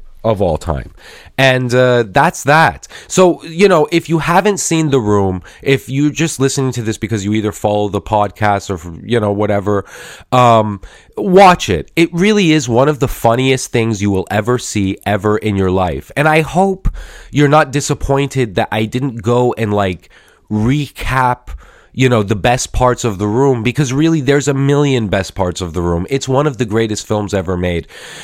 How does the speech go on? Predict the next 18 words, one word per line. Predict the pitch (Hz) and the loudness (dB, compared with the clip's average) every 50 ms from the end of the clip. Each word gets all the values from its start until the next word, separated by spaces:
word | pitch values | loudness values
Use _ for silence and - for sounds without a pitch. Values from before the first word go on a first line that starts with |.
| - - - - _ _ - | -18 -20 -20 -20 _ _ 0
On, | 147 151 156 160 160 156 - - | 4 4 4 4 2 0 -4 -4
when | 151 139 151 147 | 0 0 2 2
I | 147 143 156 | 4 2 2
was | 160 175 160 127 | 2 0 -2 0
working | 110 120 127 127 - 135 123 | -2 -2 -2 -2 -2 -2 -2
on | 113 107 | 0 0
my | 107 95 | 0 -2
friend's | 92 - - 110 110 107 - | -2 -2 -2 -2 -2 -4 -6
film, | - - 117 117 113 95 80 73 69 - _ _ _ _ _ _ _ _ _ _ _ _ _ _ _ _ _ _ - - - _ | -4 -2 0 0 0 0 -2 -6 -10 -16 _ _ _ _ _ _ _ _ _ _ _ _ _ _ _ _ _ _ -20 -20 -8 _
uh, | - 113 104 101 95 92 90 87 - - _ | 0 2 4 4 4 4 2 0 -2 -2 _
I | 120 123 143 151 170 | 4 4 6 4 2
told | 151 - - - 147 143 139 139 135 135 - - - | 0 -4 -4 0 2 4 4 4 2 0 -2 -4 -2
a, | 110 104 95 95 - - | 0 0 0 -2 -2 -4
a | - 101 | -6 -8
friend | - - - 135 143 156 170 | -4 -2 0 2 2 2 2
of | 151 123 95 | -2 -2 -2
mine, | 95 80 73 71 67 67 76 - _ _ _ _ _ _ _ _ _ _ _ _ _ - | -2 -4 -4 -4 -6 -10 -12 -16 _ _ _ _ _ _ _ _ _ _ _ _ _ -2
my, | 104 123 120 120 | 2 2 2 2